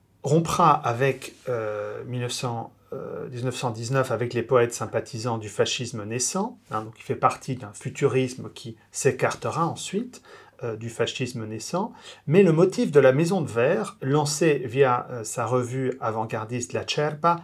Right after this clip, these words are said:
fera son chemin. Et, euh, on ne sait pas exactement, on ne peut pas le, le prouver, mais il n'est pas impossible qu'il ait directement ou indirectement influencé, euh, Benito Mussolini lui-même.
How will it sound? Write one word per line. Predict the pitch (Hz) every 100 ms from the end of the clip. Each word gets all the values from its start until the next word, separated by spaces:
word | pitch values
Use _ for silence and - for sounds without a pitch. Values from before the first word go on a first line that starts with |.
| -
fera | - 151 156
son | 165 123
chemin. | - 117 - _ _ - - - _
Et, | 180 202 202 -
euh, | 123 113 110 110 110 120
on |
ne | 123
sait | - 131
pas | 139 107
exactement, | 110 107 120 - 123 127 123 120
on | -
ne |
peut | 117
pas | - 117
le, | 107 -
le | 104
prouver, | - 139 143 262 -
mais | 127
il | 127
n'est | 127
pas | 220
impossible | 180 123 120 - 247 208 - - - _
qu'il | - 147 135
ait | 202 247
directement | 120 139 127 - 123 185 240
ou | 151 175
indirectement | 143 127 110 - 117 120 214 - - - _
influencé, | 170 170 165 143 - 160 185 -
euh, | 117
Benito | 110 143 160 156 120
Mussolini | 117 - 123 127 120 -
lui-même. | 107 98 135 208